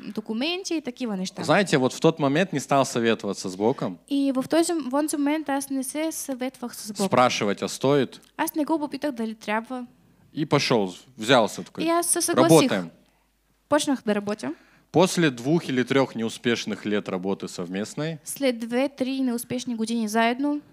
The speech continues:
Speaker 2: мы начали работать отдельно.
Speaker 1: започнахме да работим отделно.
Speaker 2: И в один момент я узнаю,
Speaker 1: И в един момент научавам,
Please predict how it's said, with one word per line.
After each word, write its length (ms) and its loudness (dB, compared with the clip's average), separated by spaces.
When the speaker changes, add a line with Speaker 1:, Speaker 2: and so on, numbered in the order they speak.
Speaker 2:
мы 140 2
начали 360 4
работать 440 4
отдельно. 600 0
Speaker 1:
започнахме 600 -2
да 100 2
работим 400 0
отделно. 460 -2
Speaker 2:
И 420 4
в 40 2
один 220 4
момент 360 2
я 160 4
узнаю, 560 2
Speaker 1:
И 120 -4
в 80 -4
един 280 -4
момент 600 -4
научавам, 640 0